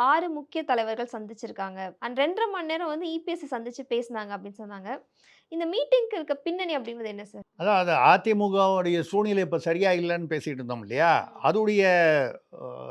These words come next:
Speaker 2: தொடர்ச்சி தான் இது.
Speaker 1: ம்.
Speaker 2: இப்போ ஆறு பேர் வந்து ஒரு திரு செங்கோட்டையன், வேலுமணி, தங்கமணி, அப்புறம் நத்தம் விஸ்வநாதன், அ, கே பி அன்பழகன், சி வி சண்முகம், இந்த ஆறு பேர் போய் பார்த்திருக்காங்க. ஆறு பேரும் மூத்த தலைவர்கள், முக்கிய நிர்வாகிகள். சமீப காலத்துல வந்து ஒரு,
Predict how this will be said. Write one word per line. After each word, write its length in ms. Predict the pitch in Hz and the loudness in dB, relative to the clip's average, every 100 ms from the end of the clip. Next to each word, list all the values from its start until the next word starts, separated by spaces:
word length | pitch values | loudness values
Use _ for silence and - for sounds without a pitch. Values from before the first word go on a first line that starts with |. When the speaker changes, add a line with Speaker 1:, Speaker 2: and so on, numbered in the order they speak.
| 123 | -6
Speaker 2:
தொடர்ச்சி 400 | 139 170 190 - 165 | 0 2 2 2 2
தான் 200 | 160 127 | 2 2
இது. 180 | 101 107 _ | -6 -16 _
Speaker 1:
ம். 300 | _ _ _ _ _ | _ _ _ _ _
Speaker 2:
இப்போ 160 | 156 156 139 | -2 2 6
ஆறு 220 | 156 170 | 6 6
பேர் 200 | 160 190 | 4 4
வந்து 280 | 170 165 180 170 | 2 0 0 0
ஒரு 200 | 156 151 147 143 139 135 135 135 131 127 127 120 | 2 0 0 -2 -2 -2 -2 -2 -2 -2 -4 -6
திரு 180 | 135 131 | -6 -4
செங்கோட்டையன், 600 | 139 139 151 135 135 147 | -4 -2 -2 0 -4 -4
வேலுமணி, 440 | 135 135 127 127 139 | -4 -4 -4 -6 -6
தங்கமணி, 480 | 131 123 131 127 131 139 135 127 | -6 -6 -6 -6 -8 -8 -8 -8
அப்புறம் 400 | 113 123 123 120 117 | -10 -8 -8 -8 -8
நத்தம் 320 | 113 113 143 | -10 -6 -4
விஸ்வநாதன், 680 | 127 110 131 123 117 127 147 131 - _ _ _ | -4 -6 -8 -6 -4 -6 -6 -10 -14 _ _ _
அ, 80 | 131 117 120 117 | -8 -6 -8 -8
கே 140 | 139 139 | -6 -6
பி 160 | 139 127 | -6 -6
அன்பழகன், 580 | 120 123 120 117 147 147 127 113 | -6 -6 -6 -6 -8 -8 -10 -10
சி 140 | - | -8
வி 120 | 139 127 | -6 -6
சண்முகம், 440 | 127 117 104 107 | -10 -10 -12 -14
இந்த 160 | - 120 | -8 -4
ஆறு 160 | 117 110 | -4 -4
பேர் 180 | 117 | -8
போய் 160 | 110 110 | -6 -8
பார்த்திருக்காங்க. 440 | 104 107 - 104 | -8 -12 -14 -8
ஆறு 160 | 131 165 | -4 -4
பேரும் 240 | 185 226 | -4 -6
மூத்த 240 | 208 190 190 | -6 -4 -2
தலைவர்கள், 460 | 175 170 160 170 | 0 2 2 -2
முக்கிய 300 | 175 151 170 151 | -4 -6 -4 -4
நிர்வாகிகள். 540 | 131 127 127 107 104 | -4 -4 -4 -6 -8
சமீப 400 | 165 220 240 226 | -4 -2 2 4
காலத்துல 380 | 202 208 196 196 | 4 2 2 -2
வந்து 180 | 180 190 | -2 -2
ஒரு, 180 | 180 | -2